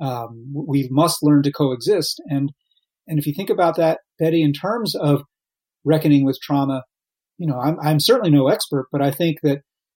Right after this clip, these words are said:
um, y-, you cannot deny your way through trauma and the experience of it. You cannot just excise it and amputate it off of your psyche. There's got to be a coexistence with the trauma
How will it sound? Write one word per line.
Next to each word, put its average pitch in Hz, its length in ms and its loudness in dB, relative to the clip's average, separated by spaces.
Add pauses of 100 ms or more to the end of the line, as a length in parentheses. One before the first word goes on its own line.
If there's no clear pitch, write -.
(160)
um, 135 200 0
y-, 147 280 -4
you 165 120 -2
cannot 180 420 0
deny 165 420 6
your 165 240 8
way 139 400 4 (680)
through 147 260 4
trauma 165 560 0
and 143 120 -2
the 143 80 2
experience 180 440 -4
of 117 120 -8
it. - 100 -12
You 139 140 -8
cannot 160 280 0
just 151 260 0 (540)
excise 147 520 2
it 143 200 2
and 151 260 2
amputate 165 460 0
it 151 120 0
off 156 260 2
of 143 100 -4
your 143 120 0
psyche. 180 460 -4 (600)
There's 151 160 2
got 185 180 4
to 175 60 -8
be 196 120 2
a 175 100 4
coexistence 185 920 0
with 202 180 2
the 208 100 2
trauma 262 420 -2